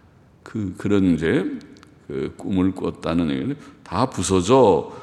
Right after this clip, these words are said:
여름 타작 마당에 겨같이, 타작할 때에 알곡은 다 모아놓고, 예, 겨들은 다, 예, 바람에 불려가 버리게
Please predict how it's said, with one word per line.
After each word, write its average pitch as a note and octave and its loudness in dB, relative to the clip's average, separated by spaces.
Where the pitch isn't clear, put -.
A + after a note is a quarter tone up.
여름 D#3 6
타작 D#3 -2
마당에 B2 2
겨같이, F#2 -2
타작할 G#2+ -4
때에 G#2+ 0
알곡은 G#2 0
다 G#2 -2
모아놓고, F#2+ -2
예, D#2+ -6
겨들은 G#2+ 0
다, G#2+ -2
예, C2+ -8
바람에 G2 -2
불려가 F2+ 0
버리게 D#2 -4